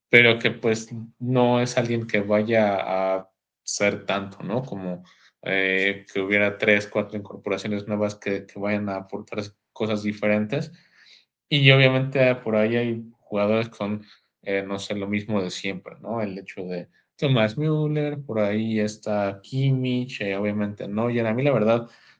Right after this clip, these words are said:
eh, dejando a un lado lo, la cuestión del Barcelona, se me hace un poco triste el hecho de que no haya tenido ni siquiera un minuto Ter Stegen, porque, eh, la verdad es que, este, digo, creo yo que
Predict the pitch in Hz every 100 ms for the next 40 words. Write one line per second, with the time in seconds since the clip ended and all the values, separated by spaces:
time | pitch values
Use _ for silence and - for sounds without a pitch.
0 | - 110 104 98 95 95 - 117 113 113
1 | 113 107 104 95 98 95 - 113 117 104
2 | 95 101 98 113 117 113 110 107 107 -
3 | 113 113 110 - 104 95 - _ _ _
4 | _ - 113 117 - 110 110 107 113 104
5 | - 98 107 107 101 104 104 101 98 -
6 | 107 104 101 101 113 101 - 92 90 -
7 | 107 104 123 139 104 101 - 101 95 92
8 | - - _ _ _ _ 110 104 98 98
9 | 98 95 95 98 98 98 104 104 - -
10 | 98 92 92 _ _ _ - _ - 107
11 | 107 - - 101 101 98 95 - _ _
12 | _ _ _ - 120 113 104 107 117 113
13 | 113 110 110 110 101 98 95